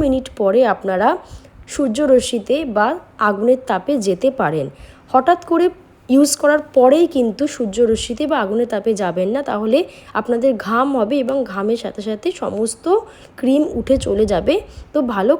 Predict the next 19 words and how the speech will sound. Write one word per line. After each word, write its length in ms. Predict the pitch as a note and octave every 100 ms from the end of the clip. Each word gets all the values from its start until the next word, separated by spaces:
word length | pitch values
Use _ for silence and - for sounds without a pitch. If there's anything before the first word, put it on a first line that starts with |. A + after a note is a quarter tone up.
| -
কাজ 160 | G#3 F3+ -
দেবে 220 | E3+ E3 D3+
না। 80 | C#3 D#3+ - - - - _ _ _ _ _ - C4
এবারে 240 | E4 G#4 F4+
বলবো 200 | D4+ B3+ F4 C#4+
মুখে 260 | C4+ - D#4+
অ্যাপ্লাই 320 | B3+ A#3+ B3 B3+
করার 240 | A3 A3 E4 C4
নিয়মটি। 420 | G#3+ F3+ D#3+ E3+ E3+ - _ -
সর্বপ্রথমে 580 | C#4+ C#4 D4+ F4 F4 F4+ E4
আপনাদের 260 | D4 C#4 D4
ত্বকটাকে 400 | A#3+ A3 - B3 B3
ভালো 160 | A3+ A3+
করে 140 | C4+ D4 C#4+
ফেস 180 | A3 G#3
ওয়াশ 140 | B3+ A#3+
দিয়ে 140 | A#3+ C4+ G3+
ধুয়ে 180 | G#3 A3
নিতে 180 | G#3+